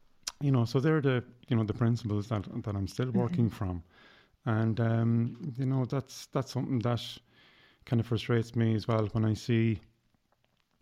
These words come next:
Speaker 1: you know, that I, I meant to mention that,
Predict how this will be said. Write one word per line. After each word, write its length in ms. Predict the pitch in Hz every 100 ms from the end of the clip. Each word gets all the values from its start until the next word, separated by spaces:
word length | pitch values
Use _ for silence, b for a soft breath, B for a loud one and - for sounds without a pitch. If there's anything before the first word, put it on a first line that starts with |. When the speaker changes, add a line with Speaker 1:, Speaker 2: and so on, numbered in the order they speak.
| - -
Speaker 1:
you 100 | 117
know, 120 | 107
that 220 | 107 110 -
I, 120 | 117 104
I 40 | 123
meant 240 | 107 110
to 220 | - 107 110 _ -
mention 440 | 117 110 101 107
that, 220 | 107 104